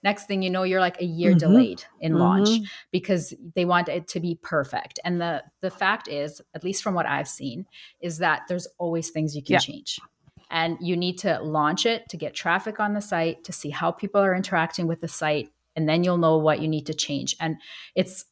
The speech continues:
Speaker 1: a living thing. Like, you're always updating things, you're always testing things, you're always trying to optimize your conversion rate. You know, especially if you're a big brand and you're making fifty million dollars in sales
Speaker 2: Mm-hmm.
Speaker 1: a year, a small, small change in your, uh, conversion rate can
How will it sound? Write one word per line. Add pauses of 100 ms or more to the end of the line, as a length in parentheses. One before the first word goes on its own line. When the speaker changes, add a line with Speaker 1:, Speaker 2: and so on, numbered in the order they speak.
Speaker 1:
a
living
thing.
Like,
you're
always
updating
things,
you're
always
testing
things,
you're
always
trying
to
optimize
your
conversion
rate. (380)
You
know,
especially
if
you're
a
big
brand
and
you're
making
fifty
million
dollars
in
sales
Speaker 2:
Mm-hmm.
Speaker 1:
a
year, (220)
a
small,
small
change
in
your,
uh,
conversion
rate
can